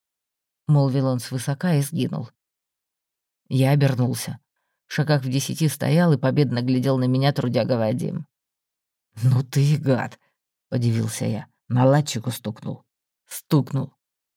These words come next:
с вызовом ответил он мне. «А что же, стоять смотреть, как ты себя в гроб вгоняешь?» «Стоять и смотреть», — подтвердил я. Снова повернулся к Мымре, но той уже не было.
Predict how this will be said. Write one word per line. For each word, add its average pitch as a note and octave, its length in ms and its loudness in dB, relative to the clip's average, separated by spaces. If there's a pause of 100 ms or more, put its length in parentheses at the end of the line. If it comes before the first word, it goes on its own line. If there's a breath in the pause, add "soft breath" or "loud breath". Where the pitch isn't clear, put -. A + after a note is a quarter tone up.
(200)
с - 140 -16
вызовом A#2+ 420 0
ответил A2+ 420 -2
он A#2+ 180 0
мне. - 240 -4 (180)
«А C#3+ 140 2
что C3+ 240 0
же, A#2+ 180 -6 (120)
стоять C3 400 2
смотреть, B2+ 460 0
как C3 220 0
ты C#3+ 120 2
себя B2+ 280 0
в A2+ 80 -6
гроб D3+ 260 0
вгоняешь?» D3 680 0 (800)
«Стоять A#2 520 -2
и F3+ 40 0
смотреть», — B2 600 0 (600)
подтвердил B2+ 600 -2
я. B2 300 -4 (880)
Снова A#2+ 380 0
повернулся A#2 580 -2
к - 80 -8
Мымре, D#3 400 6 (360 soft breath)
но C3 240 2
той C3+ 280 0
уже B2 200 -2
не B2 160 -2
было. - 280 -6